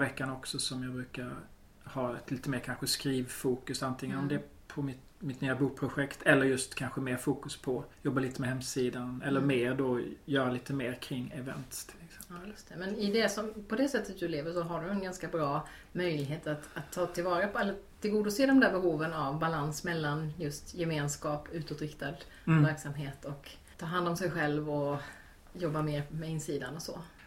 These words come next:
Speaker 1: Absolut. Jo,
Speaker 2: Mm.
Speaker 1: men det
Speaker 2: Du har skapat det livet som, som du behöver på något sätt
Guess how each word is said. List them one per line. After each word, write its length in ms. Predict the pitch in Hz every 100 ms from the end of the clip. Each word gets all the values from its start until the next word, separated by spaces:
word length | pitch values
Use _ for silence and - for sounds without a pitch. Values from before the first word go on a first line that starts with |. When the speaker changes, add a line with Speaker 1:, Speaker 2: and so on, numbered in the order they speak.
| -
Speaker 1:
Absolut. 540 | 156 - 175 139 - 175
Jo, 100 | 165
Speaker 2:
Mm. 120 | 170
Speaker 1:
men 100 | 165
det 460 | 160 165 170 170 165 165 165 160
Speaker 2:
Du 60 | 160
har 60 | 156
skapat 420 | 151 196 - -
det 140 | 180
livet 380 | 175 165 151 151
som, 280 | 160 156 170 - -
som 180 | 208 196
du 180 | 170
behöver 380 | 196 254 175 147
på 200 | 147 -
något 100 | 170
sätt 140 | -